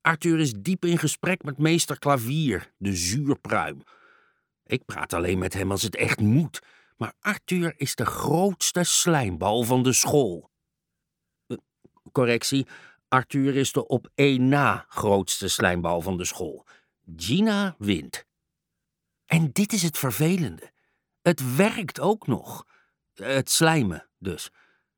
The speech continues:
De leraren trappen er elke keer weer in. Dan zeggen ze: "Arthur is zo dit. Gina is zo dat." Arthur en Gina. Gina en Arthur.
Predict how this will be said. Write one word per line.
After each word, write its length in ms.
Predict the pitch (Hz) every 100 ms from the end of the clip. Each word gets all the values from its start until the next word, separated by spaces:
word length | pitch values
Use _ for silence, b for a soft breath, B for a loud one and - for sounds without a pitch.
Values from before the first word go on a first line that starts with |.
| _ _
De 160 | - 160
leraren 680 | 185 247 247 180 139 131 -
trappen 320 | 185 220 180
er 140 | 151 -
elke 380 | - 240 277 196
keer 280 | - 208 175
weer 240 | 160 151
in. 220 | 131 87 - b b b _
Dan 140 | 147
zeggen 240 | 143 165 160
ze: 300 | 160 151 127 B B B
"Arthur 680 | - 196 156 - 196 196 180
is 300 | 165 - -
zo 480 | - 202 233 226 190
dit. 440 | 175 165 - - b b b
Gina 840 | - 165 151 254 277 240 151 113 -
is 460 | 170 151 - -
zo 600 | - 208 320 339 294 226
dat." 480 | 190 202 147 - - _ _ _ _ _ _ _ _ _ _
Arthur 600 | 120 123 - 151 147 147
en 260 | 156 160 107
Gina. 560 | 98 82 80 82 - B B B -
Gina 540 | 98 90 90 101 113 120
en 360 | 165 151 156
Arthur. 800 | 113 113 104 - 110 107 110 101